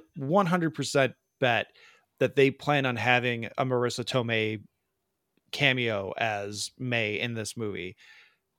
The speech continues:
But obviously, because they s-, didn't set it in the M C U, they just made it its own thing. They, they didn't. But to kinda get to my point about, ear-, that I mentioned earlier about, uh, May, May not being there at Peter's birth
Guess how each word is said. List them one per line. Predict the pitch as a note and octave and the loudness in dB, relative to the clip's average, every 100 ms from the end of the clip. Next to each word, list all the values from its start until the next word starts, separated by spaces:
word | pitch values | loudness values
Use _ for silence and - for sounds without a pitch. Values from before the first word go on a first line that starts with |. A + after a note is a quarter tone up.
| _ _ | _ _
But | C#3+ A#2+ - - _ - | 0 0 -2 -14 _ 2
obviously, | C3+ C3 C#3 | 2 2 -2
because | B2+ B2+ A2+ | 0 0 0
they | |
s-, | A2+ | -4
didn't | - C3 A#2 | -2 -2 0
set | - B2 | 0 0
it | A#2 | 0
in | B2 B2 | 0 -2
the | B2 | -4
M | A2+ | -4
C | G#2 A2+ | -8 -10
U, | A2 C#3+ C#3+ C3 A2+ _ _ _ | -2 2 2 2 -2 _ _ _
they | - B2+ | -6 -4
just | A2+ A2 | -2 -4
made | A#2+ A2 | -2 0
it | A2 | -2
its | G#2 - | -2 0
own | C#3 C3+ | 0 0
thing. | B2+ B2 | -4 -4
They, | A#2 G#2+ - - | -4 -6 -8 -8
they | A#2 | -4
didn't. | G#2+ B2+ G#2 - _ _ _ - | 0 0 -2 -14 _ _ _ 2
But | D3+ A2 G2 _ _ - | 2 2 -4 _ _ -10
to | - | -2
kinda | F3+ | 0
get | E3+ D#3+ | 0 0
to | D#3 | 0
my | D3 | -2
point | A#2 - D#3 C#3+ C3 | -2 -2 0 0 -2
about, | C3 B2 A#2 A2+ A2 _ _ - | -2 0 0 0 -4 _ _ 0
ear-, | D3+ | 2
that | C3 C3 | 2 0
I | B2+ | 0
mentioned | B2+ A2 G#2+ | 0 -2 -2
earlier | C3+ B2 | 0 0
about, | A#2 A2+ A2 - _ _ - | 0 -2 -2 -8 _ _ -4
uh, | B2 G#2+ G#2 | -2 -2 -4
May, | A2+ C3+ A#2 G#2 G#2 - _ _ _ | 2 4 4 0 -6 -18 _ _ _
May | - D#3 A3 | 2 4 6
not | A#3 G#3+ D3 | 4 0 0
being | C#3+ D3 E3 | 0 2 0
there | E3+ | 2
at | D3 A2 | 2 0
Peter's | - C#3+ C3 A2 | 0 2 2 0
birth | - - G#2+ A#2 F3+ | -6 -6 -4 -4 -6